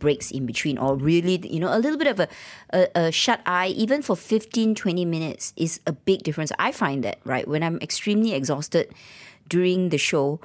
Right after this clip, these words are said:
what I'll do is immediately after the show, I'll just take a twenty, thirty minute nap in our legendary B F M nap room.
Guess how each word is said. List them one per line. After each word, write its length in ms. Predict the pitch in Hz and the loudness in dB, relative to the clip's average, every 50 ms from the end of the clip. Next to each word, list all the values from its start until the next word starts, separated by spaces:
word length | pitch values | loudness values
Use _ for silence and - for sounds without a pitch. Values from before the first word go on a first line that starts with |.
| - - - - _ | -14 -20 -20 -18 _
what 160 | - 202 208 202 | 0 0 2 4
I'll 100 | 190 180 | 4 2
do 140 | 175 196 | 2 2
is 140 | 196 170 151 | 2 2 2
immediately 380 | 156 170 175 180 196 190 196 190 | 0 0 2 2 2 4 4 4
after 200 | 170 156 - 160 | 2 2 0 -4
the 40 | 143 | -4
show, 120 | - - 147 | -2 0 0
I'll 120 | 139 135 | 0 0
just 180 | - 160 - - | -2 -4 -4 -4
take 140 | - 147 - | -4 -2 -2
a 80 | 131 | -4
twenty, 400 | - - - - - 165 156 165 | -6 -6 -8 -4 -2 -2 0 0
thirty 260 | 170 165 151 143 156 | 0 0 0 0 0
minute 300 | 151 147 143 143 - - | -2 -2 -4 -4 -6 -6
nap 260 | - 139 139 139 - - - | -6 -4 -4 -4 -6 -6 -6
in 180 | - 147 143 - - | -4 -4 -4 -2 -2
our 340 | 135 131 135 135 131 - | -2 0 0 0 0 0
legendary 640 | - 120 143 147 147 143 170 175 160 147 139 139 147 | 0 0 2 2 2 2 2 0 2 2 2 2 0
B 200 | 139 120 123 127 123 | 0 0 0 0 0
F 140 | 123 - 135 | 0 0 -2
M 260 | 135 135 139 131 127 | -2 -2 -2 -2 0
nap 180 | 127 127 - - | 0 0 -2 -4
room. 320 | - 113 117 107 113 120 | -6 -6 -6 -4 -6 -8